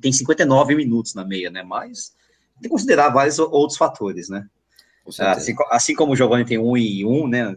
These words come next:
Speaker 1: Um e dois, um negócio assim, um e um, né? O
Speaker 2: Um e dois,
Speaker 1: Damião
Speaker 2: o
Speaker 1: também tem
Speaker 2: Marilson
Speaker 1: um
Speaker 2: tem cinquenta e nove, né?
Speaker 1: O Damião tem um e um, né? Quer dizer, também são, né? Mas tudo bem. São, são fases e fases, né? E eu queria
Speaker 2: Ah,
Speaker 1: dar meu
Speaker 2: ah.
Speaker 1: depo-, ah, fala.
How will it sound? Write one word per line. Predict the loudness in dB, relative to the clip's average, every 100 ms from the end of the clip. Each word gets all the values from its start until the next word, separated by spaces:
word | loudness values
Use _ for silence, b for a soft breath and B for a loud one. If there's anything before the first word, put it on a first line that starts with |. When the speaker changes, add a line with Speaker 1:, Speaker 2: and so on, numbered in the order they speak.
| -4
Speaker 1:
Um | -2
e |
dois, | 2 2 2
um |
negócio | -4 -14
assim, | -12 -10 -10
um | -10
e | -10
um, | -8
né? | -4 -2
O |
Speaker 2:
Um |
e | 2
dois, | 2
Speaker 1:
Damião | 2
Speaker 2:
o |
Speaker 1:
também | 0 0
tem | 0
Speaker 2:
Marilson | -2
Speaker 1:
um |
Speaker 2:
tem | -2
cinquenta | -4 -6 -6
e | -6
nove, | -6 -10 -12
né? | -12 -2
Speaker 1:
O |
Damião | 4 6 6
tem | 8
um | 8 6
e | 2
um, | -2 -4
né? | -2 -2
Quer | -2 -16
dizer, | _ -18
também | -16 -18
são, | -20 -20 _ _
né? | -20 -20 _ -20 _ _
Mas | -14
tudo | -10
bem. | -8 -8 _ _ b b b b
São, | _ -12 -12 -12
são | -12 -2
fases | 0 0
e | -2
fases, | 0 0 0 -6
né? | -10 -10 b b b -4
E | 0 2 4 2 2 0 2 2 4
eu | 4
queria | 6 6
Speaker 2:
Ah, |
Speaker 1:
dar | 6
meu | 4
Speaker 2:
ah. | 4
Speaker 1:
depo-, | 2 0
ah, | -2 0 0 4
fala. | 2 2